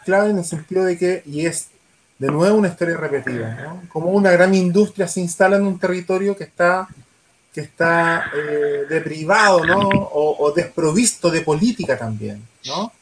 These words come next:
Desprovisto de recursos, ¿no? Y de ahí, y yo, y yo pienso, y aquí quiero abrir la conversación, ¿vale?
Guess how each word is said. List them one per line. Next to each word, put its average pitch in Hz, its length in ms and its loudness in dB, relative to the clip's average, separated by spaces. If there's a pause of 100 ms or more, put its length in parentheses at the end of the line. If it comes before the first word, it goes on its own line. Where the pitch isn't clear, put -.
(280)
Desprovisto 214 560 2
de 190 120 4
recursos, 143 680 -4 (500)
¿no? 170 200 -2
Y 170 160 2
de 180 80 6
ahí, 220 300 4 (340)
y 175 200 0
yo, 247 240 6
y 180 120 -4
yo 226 180 -2 (180)
pienso, 226 380 0 (140)
y 180 160 2
aquí 214 280 2
quiero 226 200 6
abrir 208 260 4
la 240 100 2
conversación, 220 840 0 (640)
¿vale? 214 320 0